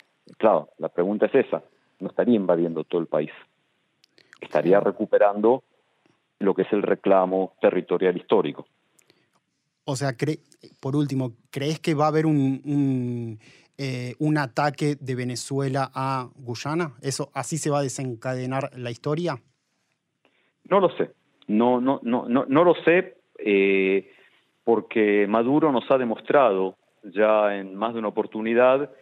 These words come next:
Speaker 1: eh, no diría su falta de profesionalismo, pero su, digamos, eh, actitudes, digamos, eh,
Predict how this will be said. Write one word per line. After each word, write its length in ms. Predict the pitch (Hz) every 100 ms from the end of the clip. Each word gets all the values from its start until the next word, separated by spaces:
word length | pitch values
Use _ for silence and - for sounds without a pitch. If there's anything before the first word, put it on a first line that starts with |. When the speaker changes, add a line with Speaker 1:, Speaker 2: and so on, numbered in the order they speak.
| _ _ _ -
Speaker 1:
eh, 1200 | 95 95 95 95 95 92 92 92 92 92 92 90 _ _ _
no 140 | 151 190
diría 220 | 170 175
su 120 | -
falta 360 | - 139 131 120
de 100 | 104
profesionalismo, 1040 | - 107 104 - 107 131 185 107 90 82 _ _ _ _ _ _
pero 520 | 113 110 107 107 107 104 - -
su, 720 | 117 113 110 107 107 104 101 104
digamos, 400 | 113 117 113 110 - _ _ _ _ _ _ -
eh, 340 | 110 104 104
actitudes, 760 | - 117 - 131 143 156 151 151 - - -
digamos, 520 | 113 113 113 113 107 -
eh, 680 | 107 101 101 101 101 101